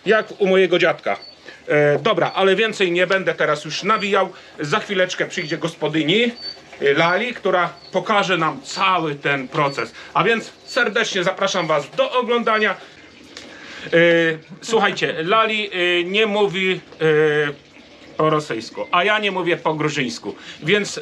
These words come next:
w tle mamy takiego, wiecie, cichego tłumacza, którego wy nie będziecie słyszeć, ale ja będę opowiadał cały proces już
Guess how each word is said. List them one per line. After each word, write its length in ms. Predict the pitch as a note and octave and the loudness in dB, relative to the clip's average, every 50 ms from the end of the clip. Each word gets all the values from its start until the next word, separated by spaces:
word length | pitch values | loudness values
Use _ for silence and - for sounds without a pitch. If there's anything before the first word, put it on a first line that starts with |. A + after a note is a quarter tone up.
| - | -12
w 100 | - - | -14 -16
tle 320 | - - A3+ A3 G#3 F3 D3+ | -12 -4 0 2 2 2 2
mamy 340 | D#3 F3+ F#3 F3 E3 C#3+ C3+ | 2 2 2 2 0 -2 -4
takiego, 400 | C#3+ C#3+ C#3 - E3+ D3+ D3+ C#3 | -6 -6 -4 -4 -2 -2 -2 -2
wiecie, 260 | D#3 D3+ D3 C3 A#2 | -2 -2 -4 -4 -6
cichego 380 | - D3+ D3 F3+ D#3 C#3 C3 | -6 -4 -2 -2 0 0 0
tłumacza, 600 | A#2 - C3+ A#2+ B2 G#2+ G2 - - D3 F3+ B3+ - - - - - - | -2 -2 -4 -4 -2 -2 -2 0 2 2 2 2 -2 -6 -16 -20 -20 -4
którego 300 | - F3 E3+ D#3+ E3+ E3 | -2 0 0 2 0 0
wy 140 | D#3+ G#3 G3 | 0 0 0
nie 120 | F#3 E3+ | 0 0
będziecie 360 | D#3 D#3 D3 D3 D#3 D3 D3 | 0 0 -2 -2 -2 -4 -4
słyszeć, 400 | C#3+ - A#3+ B3+ - G#3+ G#3 - - - - - - | -2 -2 -2 0 0 -2 -4 -4 -10 -16 -18 -8 0
ale 260 | D#3+ D#3 D3+ D#3 D3+ | 2 2 2 4 2
ja 140 | D#3 F#3 G3+ | 2 2 2
będę 220 | G3 F#3 E3+ D#3 | 0 0 0 -2
opowiadał 460 | D3+ D3 D3 C#3 D3+ D#3 D3+ F3 F3 | -2 0 0 0 0 0 0 0 -2
cały 280 | - - F#3 F3+ F3 D#3 | -2 -2 0 0 0 -2
proces 460 | D3 - - D3+ D3+ D3 D#3 C3 - | -2 -2 0 0 0 0 -2 -6 -6
już 160 | B2 B2 B2+ | -4 -4 -4